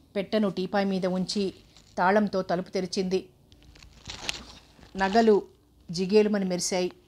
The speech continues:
దీవాన్జీ సంతృప్తిగా తలాడించి, "ఏమిటమ్మా జయ,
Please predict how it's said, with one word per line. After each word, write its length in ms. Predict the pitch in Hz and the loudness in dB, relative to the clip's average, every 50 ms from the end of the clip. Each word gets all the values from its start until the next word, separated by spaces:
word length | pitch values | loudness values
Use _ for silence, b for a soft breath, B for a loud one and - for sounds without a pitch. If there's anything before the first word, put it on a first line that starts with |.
| _ _ _ _ _ _ _ _ _ _ _ _ _ _ _ _ - | _ _ _ _ _ _ _ _ _ _ _ _ _ _ _ _ -6
దీవాన్జీ 640 | - 202 220 233 233 233 214 196 180 196 208 190 196 | -2 0 2 2 4 2 2 2 2 2 2 0 0
సంతృప్తిగా 760 | - 196 185 190 180 220 214 - - 208 196 202 190 185 - - - | 0 0 0 0 0 -2 -2 0 -2 0 4 4 6 4 4 2 0
తలాడించి, 640 | 185 180 196 202 196 196 196 185 - 208 196 190 - - | 0 2 4 4 4 2 0 0 0 0 -2 -2 0 2
"ఏమిటమ్మా 460 | 180 190 202 220 226 247 220 208 202 | 2 4 4 4 2 2 0 0 0
జయ, 380 | 190 180 190 185 185 185 185 185 | 0 0 0 2 2 2 2 0